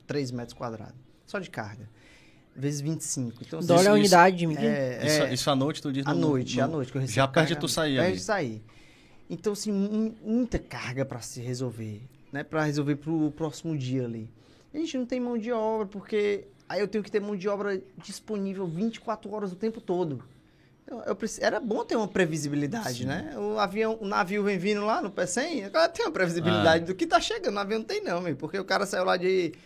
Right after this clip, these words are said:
Speaker 1: tipo, de Lisboa, nove horas da ma-, ó, uma hora da tarde, tá aqui no, dez horas da noite, não dá tempo
Speaker 2: É.
Speaker 1: fazer esse canal, né?
Speaker 2: O manifesto, se não me engano, são quantas horas? É
Speaker 1: O manifesto é duas horas e outra é pra companhia aérea. A companhia aérea, a obrigatoriedade dela é no at-,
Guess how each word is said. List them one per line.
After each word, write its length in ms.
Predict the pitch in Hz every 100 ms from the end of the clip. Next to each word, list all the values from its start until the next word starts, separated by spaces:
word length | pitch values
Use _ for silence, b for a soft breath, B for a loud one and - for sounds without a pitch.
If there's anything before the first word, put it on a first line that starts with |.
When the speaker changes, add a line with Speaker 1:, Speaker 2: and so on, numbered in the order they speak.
| b b b
Speaker 1:
tipo, 340 | 147 147 160 156
de 480 | 151 156 151 151 147
Lisboa, 720 | 143 151 131 147 165 226 240
nove 280 | 139 170 160
horas 120 | 175 165
da 100 | 165
ma-, 180 | 165 -
ó, 280 | 135 127 131 139
uma 140 | 139
hora 160 | 151 151
da 120 | 160
tarde, 440 | 160 190 277 339 349
tá 140 | -
aqui 320 | - 403 427
no, 180 | 415 427
dez 200 | 381 349
horas 120 | 370
da 80 | 381
noite, 140 | 359 -
não 380 | 381 381 370 240
dá 180 | 370
tempo 380 | 403 220 185 170 156
Speaker 2:
É. 80 | 151
Speaker 1:
fazer 240 | 147 147
esse 320 | 139 - 139 135
canal, 460 | 151 143 135 131 135
né? 100 | 170
Speaker 2:
O 40 |
manifesto, 440 | 185 185 185 180
se 60 | 190
não 80 | 180
me 40 |
engano, 220 | 165 180
são 160 | 185 165
quantas 280 | 165 156 143
horas? 240 | 165 175
É 180 | 156 139
Speaker 1:
O 40 | 180
manifesto 500 | 240 226 233 226 226
é 20 |
duas 260 | 202 226 190
horas 560 | 190 202 202 190 147 170
e 80 |
outra 200 | 175 180
é 20 | 175
pra 80 | 170
companhia 380 | 170 180 185
aérea. 420 | 180 143 156 151 143
A 40 |
companhia 380 | 156 170 165 165
aérea, 160 | 160
a 60 | 156
obrigatoriedade 840 | 156 156 156 151 151 143 143 143 143
dela 280 | 147 165
é 40 | 160
no 100 | 160
at-, 160 | 156